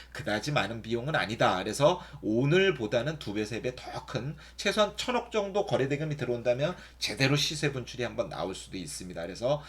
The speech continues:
오늘 의미 있는 자리에서 의미 있는 캔들 만들면서 우리가 종가 매수했다 이렇게 보시면 되겠습니다. 자, 다음은 성창 오토텍이고요. 자, 성창 오토텍도 지금 한번 보시면은요, 어,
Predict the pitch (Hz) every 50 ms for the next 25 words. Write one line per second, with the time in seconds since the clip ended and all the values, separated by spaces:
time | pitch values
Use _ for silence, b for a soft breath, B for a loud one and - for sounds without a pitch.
0 | B B B B 92 95 101 101 95 98 101 104 104 107 101 104 107 101 95 101
1 | 95 98 95 - 151 147 170 165 B B B B - 104 107 104 107 117 117 113
2 | 117 120 139 143 147 - - 202 190 190 185 156 - 76 87 98 104 113 113 120
3 | 110 - 147 139 - 98 120 120 - - 107 98 - - 131 120 113 113 110 -
4 | 120 101 - - 123 104 92 98 - - 107 - 107 95 - 110 104 85 85 92
5 | 92 95 - - - 95 82 90 110 143 175 175 - - B B B B B B
6 | B B B B B B B B B B B - - 110 - 123 127 147 170 180
7 | 185 190 185 185 185 180 175 - - - 226 233 226 - - - - 214 208 208
8 | 208 208 202 160 113 131 - - 147 147 - 143 120 107 101 92 92 90 87 101
9 | 123 156 185 202 - - - - - - - - - - - - - - - -
10 | - - - - - - - - - - B B B B B B B B B B
11 | B B B - 101 - - - 165 160 - 180 175 175 170 165 165 - 170 -
12 | - - 165 160 156 156 160 156 - - 175 165 151 151 143 156 151 156 151 147
13 | 143 135 131 - 117 104 - - 104 104 98 95 95 98 117 143 139 - - -
14 | - - - - 85 82 87 85 82 76 69 71 71